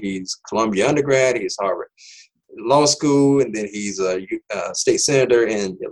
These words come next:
Il-, Illinois, and he's a U S senator. So this is not just Joe Bo-, Blow black guy. This is, this is a particular <laughs> kind of person who falls into a particular lineage when it comes to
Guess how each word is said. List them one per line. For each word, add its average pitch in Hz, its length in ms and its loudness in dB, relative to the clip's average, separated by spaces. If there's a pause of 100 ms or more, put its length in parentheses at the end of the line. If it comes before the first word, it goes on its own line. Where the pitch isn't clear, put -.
Il-, 131 160 0
Illinois, 139 520 4
and 107 80 4
he's 92 200 -6
a 90 80 -16
U 135 180 6
S 151 160 4
senator. 151 240 4
So 147 160 2
this 196 180 4
is 202 80 2
not 190 220 0
just 165 360 0 (100)
Joe 147 200 0
Bo-, 127 300 -2
Blow 131 300 -2
black 117 400 -6
guy. 95 80 -4 (220)
This 107 240 -6
is, 104 340 -8
this 120 180 -4
is 110 80 -6
a 110 60 -2 (140)
particular - 440 2 (140)
<laughs> - 140 -8
kind 139 260 2
of 113 140 -4
person 101 420 -4 (300)
who 196 80 2
falls 190 360 6
into 156 260 4
a 139 80 2
particular 127 380 2
lineage 117 540 2
when 107 120 -6
it 101 100 -8
comes 104 400 -6 (100)
to 101 280 -4